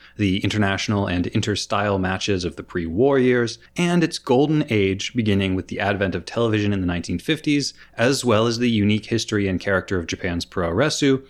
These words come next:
all of that for another time. We are definitely going to be coming back to it in twenty twenty-two. <laughs> So I still think that the Gogs were inspired by the popular, especially then, practice of tag team wrestling,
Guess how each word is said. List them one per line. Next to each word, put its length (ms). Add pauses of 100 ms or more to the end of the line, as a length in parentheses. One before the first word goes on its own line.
(100)
all 260
of 100
that 280
for 100
another 240
time. 540 (260)
We 80
are 60
definitely 760
going 180
to 60
be 80
coming 260
back 260
to 140
it 140
in 380 (540)
twenty 240
twenty-two. 640 (420)
<laughs> 80 (1120)
So 140
I 60
still 240
think 320
that 260
the 80
Gogs 460
were 100
inspired 480
by 100
the 120
popular, 680
especially 420
then, 440
practice 500
of 140
tag 300
team 340
wrestling, 460